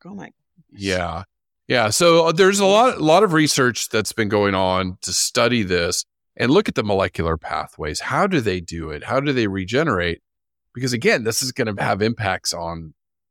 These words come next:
Speaker 2: on medicine in the next couple decades.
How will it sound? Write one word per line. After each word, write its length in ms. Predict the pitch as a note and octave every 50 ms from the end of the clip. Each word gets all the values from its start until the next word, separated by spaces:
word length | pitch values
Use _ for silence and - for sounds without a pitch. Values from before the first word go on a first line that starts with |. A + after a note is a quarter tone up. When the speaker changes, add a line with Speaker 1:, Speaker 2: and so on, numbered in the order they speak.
| _ _ _ _
Speaker 2:
on 220 | - - E2+ F2+
medicine 560 | F#2+ G2+ A#2+ E3+ G#3+ - - - F#2 E2 D#2+ E2+
in 60 | E2
the 60 | F2
next 440 | E2+ F2 E2+ E2+ - - - - _
couple 220 | - - F#2 - E2
decades. 560 | - - A#2 D3 - - E2+ D2 E2 - -